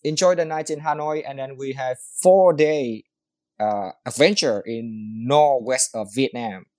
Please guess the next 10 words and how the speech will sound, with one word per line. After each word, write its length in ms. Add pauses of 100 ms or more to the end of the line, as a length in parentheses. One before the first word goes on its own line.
(380)
which 340
also 320
stunning 560
and 160
so 500
different. 420 (240)
And 100
we 100
finished 400
with, 180